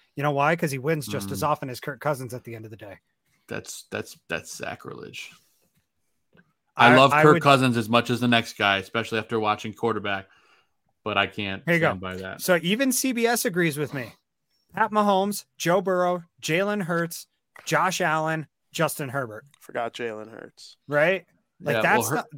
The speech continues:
Speaker 1: that's, like, pretty objective, I think. Right? Like,
Speaker 2: I,
Speaker 1: P F F.
Speaker 2: I'm not, I'm not, I'm saying, uh, regardless of how you look at it, it's the best quarterback the New York
Speaker 1: Yes.
Speaker 2: Jets have ever had.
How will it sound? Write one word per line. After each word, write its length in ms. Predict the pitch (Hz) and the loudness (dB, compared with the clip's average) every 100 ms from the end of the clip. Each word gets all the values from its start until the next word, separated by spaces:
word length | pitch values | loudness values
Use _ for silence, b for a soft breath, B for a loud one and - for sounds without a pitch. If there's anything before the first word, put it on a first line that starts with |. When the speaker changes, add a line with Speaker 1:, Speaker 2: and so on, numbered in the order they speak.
| - | -4
Speaker 1:
that's, 260 | 196 220 | -4 -2
like, 220 | 294 240 165 | -2 -2 -2
pretty 300 | 220 214 196 | -4 0 0
objective, 640 | 127 - 147 - 117 110 | 0 -2 -4 -4 -12 -12
I 120 | 110 | -12
think. 400 | 107 107 92 - _ _ _ _ _ _ _ _ _ _ _ _ _ _ _ _ _ _ _ _ _ _ _ | -14 -18 -20 -20 _ _ _ _ _ _ _ _ _ _ _ _ _ _ _ _ _ _ _ _ _ _ _
Right? 340 | 139 151 196 160 | 0 2 2 0
Like, 180 | 156 - | -2 2
Speaker 2:
I, 120 | 123 | 2
Speaker 1:
P 100 | 247 | 4
F 40 | 214 | 2
F. 40 | |
Speaker 2:
I'm 60 | 113 | 4
not, 220 | 123 120 - | 2 2 -6
I'm 100 | 110 | -2
not, 260 | 120 117 - | -2 -2 -6
I'm 180 | - 107 | -8 -6
saying, 200 | 139 139 - | -4 -6 -6
uh, 120 | 113 | -6
regardless 640 | 147 127 135 151 160 160 - | 0 4 8 8 6 0 -4
of 80 | 110 | -2
how 100 | 120 | -2
you 120 | 110 | 0
look 180 | 107 110 | -2 -2
at 140 | 107 | -4
it, 100 | 104 | -4
it's 140 | 110 | -8
the 80 | - | -6
best 240 | 104 113 - | -4 -4 -4
quarterback 420 | 113 104 101 98 | -4 -2 -4 -4
the 60 | |
New 100 | 101 | -10
York 220 | 104 123 101 | -6 -8 -8
Speaker 1:
Yes. 0 | |
Speaker 2:
Jets 200 | 92 - | -10 -10
have 100 | 95 | -10
ever 160 | 95 | -10
had. 240 | 104 90 | -8 -10